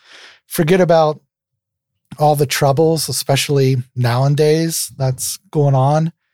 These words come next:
and just let them take a little vacation from reality <laughs> for a little bit is, uh,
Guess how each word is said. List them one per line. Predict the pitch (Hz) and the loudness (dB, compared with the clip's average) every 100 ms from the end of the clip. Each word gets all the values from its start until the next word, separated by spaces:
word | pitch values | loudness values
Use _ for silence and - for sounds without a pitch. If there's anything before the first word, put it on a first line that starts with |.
| _ | _
and | - | -10
just | 123 131 | -8 -6
let | 135 127 - | -4 -4 -2
them | 131 127 | -2 0
take | 131 131 | -2 -2
a | 131 | -2
little | 127 127 123 120 _ _ _ _ _ _ _ _ | -2 0 -2 -4 _ _ _ _ _ _ _ _
vacation | 139 131 143 131 - 135 | 0 0 0 0 0 -4
from | - 135 | -2 0
reality | 127 127 123 127 123 147 131 | 2 0 0 0 2 2 0
<laughs> | - | 0
for | 156 | 0
a | |
little | 156 160 160 | 2 2 2
bit | 160 175 - _ _ | 2 0 -2 _ _
is, | 135 123 120 131 | -4 -2 -4 -6
uh, | 120 123 | -6 -8